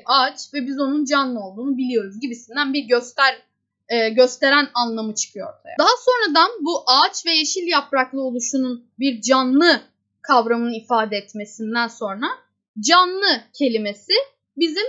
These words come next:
yeni göstergemiz oluyor. Yani canlıyı alıyoruz.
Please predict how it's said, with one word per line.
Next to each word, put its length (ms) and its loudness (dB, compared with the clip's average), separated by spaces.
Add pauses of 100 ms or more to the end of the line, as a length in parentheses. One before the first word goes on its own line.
(120)
yeni 580 -2
göstergemiz 800 -4
oluyor. 320 -10
Yani 500 0
canlıyı 540 2 (120)
alıyoruz. 520 0